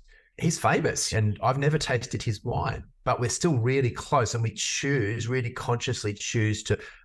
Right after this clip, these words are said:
look towards the things that we love to do together that aren't alcohol focused, 'cause we used to be drinking buddies.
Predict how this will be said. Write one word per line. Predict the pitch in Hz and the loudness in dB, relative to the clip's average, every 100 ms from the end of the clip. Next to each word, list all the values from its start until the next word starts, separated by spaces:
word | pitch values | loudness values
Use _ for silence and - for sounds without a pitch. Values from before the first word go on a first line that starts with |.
| - _ - | -20 _ -12
look | 131 123 143 - | -4 2 2 2
towards | 123 107 104 | 2 4 2
the | 92 | -2
things | - 110 107 - | 0 4 4 2
that | 101 | 0
we | |
love | 98 98 113 - - | 2 4 2 -2 -14
to | - 113 | -8 -2
do | 107 107 | 0 2
together | 117 113 156 | 4 4 4
that | 185 98 | 2 0
aren't | 104 101 104 104 | 2 2 0 -2
alcohol | 110 104 110 | -2 0 0
focused, | - 107 156 185 | 0 0 0 -2
'cause | - 90 | 0 0
we | 98 | 0
used | 101 107 | 0 -2
to | 98 | -2
be | |
drinking | 90 101 104 107 | 0 0 2 2
buddies. | 107 95 - | 2 0 -6